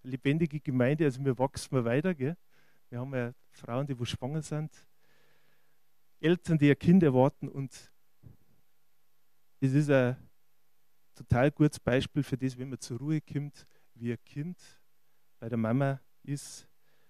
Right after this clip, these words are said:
so zufrieden, so zufrieden möchte Gott, dass uns geht, dass wir uns in seinen Armen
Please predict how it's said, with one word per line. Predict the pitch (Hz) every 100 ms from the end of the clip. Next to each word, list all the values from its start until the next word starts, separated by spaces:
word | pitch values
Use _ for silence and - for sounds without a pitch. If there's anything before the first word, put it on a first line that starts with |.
| -
so | - -
zufrieden, | 135 - 127 - 131 156 170 165 - - - - - - - - - - -
so | - 131
zufrieden | - 131 - 151 156
möchte | 127 139 - 135
Gott, | - 127 - -
dass | - 113 -
uns | 151 165 -
geht, | 139 139
dass | 131 123
wir |
uns | 131 127
in | 123
seinen | - - 131 180 147
Armen | - 127 156 156 147